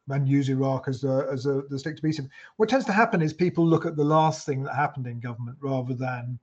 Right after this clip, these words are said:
your peri-, your period in government as a whole. They look at the thing that's in front of them, and so Iraq dominates, uh, what they think of Tony Blair, wh-, whatever generation they come from. And I think, as I say, that change, that will change over time, that people will have a more, a, a, a, a longer term perspective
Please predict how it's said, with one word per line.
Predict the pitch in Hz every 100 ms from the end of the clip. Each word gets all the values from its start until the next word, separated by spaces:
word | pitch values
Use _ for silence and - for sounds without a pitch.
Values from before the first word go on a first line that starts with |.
| _ _ _ _
your | 139
peri-, | 135 147 143
your | 147
period | 135 143 135
in | 135
government | 131 127 123
as | 127
a |
whole. | 139 123
They | 127
look | 139
at | 143
the |
thing | 147 135
that's | 135
in | 131
front | - 147 143
of | 117
them, | 113 120
and | 120
so | 139
Iraq | 131 147 135 131 -
dominates, | 143 143 127 123 - - - - _ _ _ _ _ _
uh, | 147 135 127
what | 131 139
they | 214 135
think | 170 135
of | 120
Tony | 123 120
Blair, | 120 117 120
wh-, | 131 131
whatever | 143 143 139
generation | 135 120 120 120 -
they | 120 117
come | 127 123
from. | - 120 131 - _ _ _ _ -
And | 156
I | 156
think, | 202 196 196 -
as | 156
I |
say, | 160 151 135
that | 156 -
change, | 160 160 170
that | 160
will | 160
change | 147 156 147 147
over | 139
time, | 139 170 127 117
that | 139
people | 147 143 143
will | 135
have | 143
a | 139
more, | 143 139 143 147
a, | 143
a, | 143 139 139 139
a, | 139 139 139
a | 135
longer | 139 165 151
term | 147 151 139
perspective | 131 - 185 - 131